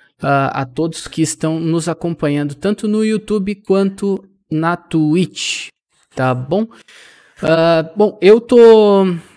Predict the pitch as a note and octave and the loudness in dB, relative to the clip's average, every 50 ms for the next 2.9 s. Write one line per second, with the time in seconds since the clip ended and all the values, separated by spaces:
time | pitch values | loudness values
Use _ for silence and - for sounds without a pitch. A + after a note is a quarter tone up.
0 | _ _ _ _ _ - - - D3+ D#3 - F#3+ F3 F3+ F#3 E3+ D3 C#3+ D3+ E3+ | _ _ _ _ _ -16 -8 -6 -4 -2 0 0 0 0 -2 -2 -2 -2 -2 -2
1 | F#3+ G3+ F#3+ E3 C#3+ C3 B2 - - - - _ _ _ _ _ _ _ - C#3 | -2 -2 -2 -2 -2 -4 -6 -10 -16 -20 -20 _ _ _ _ _ _ _ -8 -6
2 | - C3+ D3 E3+ E3 - - F3 E3+ E3 E3 E3 D#3 D#3 D3+ D3+ D3+ D3 | -4 -4 -6 -6 -8 -8 -6 -4 -4 -2 -2 -2 -2 -2 -4 -4 -6 -8